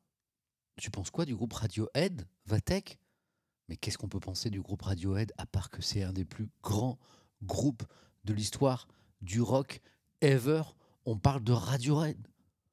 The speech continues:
Radiohead, c'est, comment il s'appelle le chanteur ? Tom York ? Non ? C'est Tom son prénom, je sais plus. York ? Je, il y avait, je confonds toujours.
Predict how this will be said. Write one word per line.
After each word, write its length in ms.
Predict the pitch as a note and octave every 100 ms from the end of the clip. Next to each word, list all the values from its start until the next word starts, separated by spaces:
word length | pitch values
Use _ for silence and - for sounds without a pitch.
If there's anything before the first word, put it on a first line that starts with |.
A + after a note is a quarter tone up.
| _
Radiohead, 440 | - G2+ C#3 C#3 C#3+
c'est, 460 | - F3+ F3+ C#3+ - - - - - - - -
comment 140 | - B2
il 40 |
s'appelle 200 | B2 A2+
le 40 | G2+
chanteur ? 240 | G#2 F2+
Tom 200 | - D3
York ? 300 | F3 - - B2
Non ? 140 | C#3+ - -
C'est 180 | - G2+
Tom 160 | E3
son 80 | E3
prénom, 180 | - A#2+
je 80 | -
sais 60 | -
plus. 140 | - _ - _ -
York ? 360 | C3+ - - - - _ _ _ _ - _ - - - - - - _ _
Je, 60 | - - -
il 40 |
y 40 | F#2+
avait, 140 | - _ _ _ _ _ _ -
je 160 | -
confonds 240 | - F#2 G2
toujours. 320 | F2+ F2